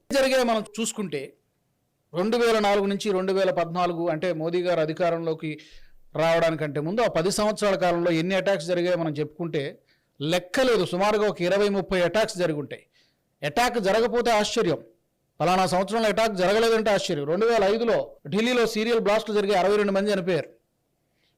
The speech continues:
రెండు వేల ఆరులో ముంబై ట్రైన్ బ్లాస్ట్లు జరిగాయి, సుమారు రెండు వందల మంది చనిపోయారు. రెండు వేల ఏడులో సంజౌతా ఎక్స్‌ప్రెస్,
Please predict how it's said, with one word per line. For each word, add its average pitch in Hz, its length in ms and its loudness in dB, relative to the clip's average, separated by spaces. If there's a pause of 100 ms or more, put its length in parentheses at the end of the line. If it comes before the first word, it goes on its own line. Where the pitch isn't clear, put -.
(100)
రెండు 190 160 2
వేల 226 160 2
ఆరులో 226 280 2
ముంబై 208 360 0
ట్రైన్ 214 280 0
బ్లాస్ట్లు 220 300 0
జరిగాయి, 196 380 0 (760)
సుమారు 208 340 2
రెండు 196 220 0
వందల 208 140 2
మంది 202 180 0
చనిపోయారు. 175 500 -2 (320)
రెండు 196 220 0
వేల 233 180 2
ఏడులో 220 460 0
సంజౌతా 220 500 0
ఎక్స్‌ప్రెస్, - 560 -4